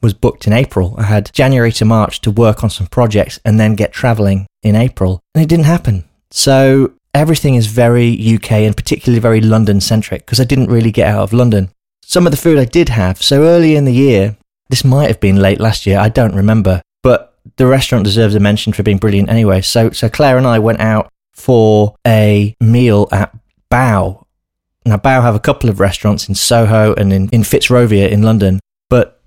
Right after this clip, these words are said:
they have a new one, what's over a year old now, in Borough Market. And they have a slightly different menu and, and special dishes at each one. And at Borough Market, the special dish is, it's kind of these thinly fried strips of seasoned beef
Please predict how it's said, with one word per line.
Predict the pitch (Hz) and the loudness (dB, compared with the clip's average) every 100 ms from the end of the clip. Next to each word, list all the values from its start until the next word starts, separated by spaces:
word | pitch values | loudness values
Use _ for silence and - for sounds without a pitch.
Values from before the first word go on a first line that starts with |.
| _ | _
they | - 117 | -2 0
have | 120 | 2
a | 110 | 2
new | 127 160 | 2 2
one, | 107 92 101 - | 2 0 -2 -6
what's | - - | -8 -2
over | 110 98 | 0 2
a | 95 | 2
year | 98 95 | 2 2
old | 98 95 | 2 0
now, | 92 92 110 _ | 0 0 -4 _
in | 110 104 101 | 0 0 0
Borough | - 120 101 | 0 0 2
Market. | 110 117 - 95 - - | 2 0 -2 -4 -4 -2
And | 127 | 0
they | |
have | 147 | 2
a | 135 | 0
slightly | - 165 160 139 | 0 0 0 0
different | 131 - 120 | -2 -2 -2
menu | 120 120 110 101 | 0 2 2 2
and, | 98 98 | 0 -2
and | 101 | -6
special | - - 117 - | -4 -4 -2 -2
dishes | 104 107 - 98 | -2 -2 -2 -6
at | - | -4
each | 107 - | -6 -4
one. | 113 110 95 98 _ - | -2 0 0 -4 _ -2
And | 120 120 120 - | 0 2 0 0
at | 135 - - | -2 -2 -2
Borough | 143 135 127 120 | 0 2 2 2
Market, | 117 151 165 - 107 - | 2 0 0 -2 -4 -4
the | - | -6
special | 107 - 127 - 113 | -10 -4 -4 -2 -2
dish | 98 156 113 - - - | 0 0 0 -2 -8 -4
is, | 110 101 101 101 - - | 0 2 2 -2 -8 -14
it's | - | -8
kind | 143 | -2
of | 131 | 0
these | 117 107 | 0 0
thinly | - 139 123 113 | 0 0 0 -2
fried | - 120 113 107 101 | -2 0 2 2 -2
strips | - - - - - | -8 -6 -6 -4 -4
of | 101 - - | -4 -4 -16
seasoned | - - 120 101 101 92 | -10 -2 0 2 0 0
beef | 107 95 - | -2 -2 -10